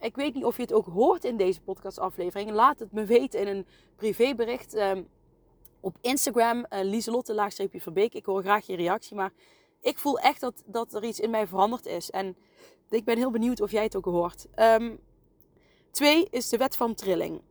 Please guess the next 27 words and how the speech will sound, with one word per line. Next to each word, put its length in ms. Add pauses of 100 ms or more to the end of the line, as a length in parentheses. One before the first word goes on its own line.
(200)
Alles 380
heeft 200
een 180
unieke 480
trillingsfrequentie, 1300
zo 220
ook 260
jouw 200
gedachten, 640 (360)
gevoelens 640
en 220
verlangens. 640 (680)
Eh, 200
de 80
wet 200
van 200
trilling 500
stelt 340
dat 200
alles 320
beweegt, 560
trilt 340
en 240
reist 300
in 160
cirkelvormige 760
patronen. 640